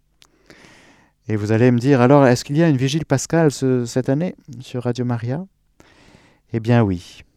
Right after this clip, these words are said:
Je remercie Raymond, notre bénévole, qui sera là en régie pour retransmettre la vigile pascale en direct d'une église de Toulon, qui se trouve être, euh,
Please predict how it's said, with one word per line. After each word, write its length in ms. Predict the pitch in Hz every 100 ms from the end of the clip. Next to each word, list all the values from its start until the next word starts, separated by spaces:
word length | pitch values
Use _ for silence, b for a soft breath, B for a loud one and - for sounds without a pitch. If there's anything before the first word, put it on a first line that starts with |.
| _ _ _ _ b b b b b
Je 140 | -
remercie 520 | 101 104 110 - 123 117
Raymond, 380 | 120 120 165 214 _ _ _ _ _ _ _ _ _ _ _
notre 180 | 104 104
bénévole, 540 | 110 104 101 127 147
qui 240 | 123 110 104
sera 300 | - 101 101
là 240 | 110 156
en 180 | 139 107
régie 420 | 104 101 95 165 _ b b b b b b b b _ _ -
pour 340 | 127 135 143
retransmettre 960 | 131 113 117 - 107 101 101 101 - -
la 140 | 104 95
vigile 320 | 101 104 113
pascale 640 | - 92 - 92 98 117 -
en 100 | 110
direct 480 | 98 101 101 117 -
d'une 220 | 95 95
église 320 | 95 104 123
de 100 | 104
Toulon, 400 | 95 - 127 165 208 b b b b b b
qui 420 | - 131 147 156 165
se 160 | -
trouve 460 | 113 - 143 151 147 _
être, 380 | 117 120 - -
euh, 420 | 110 104 101 98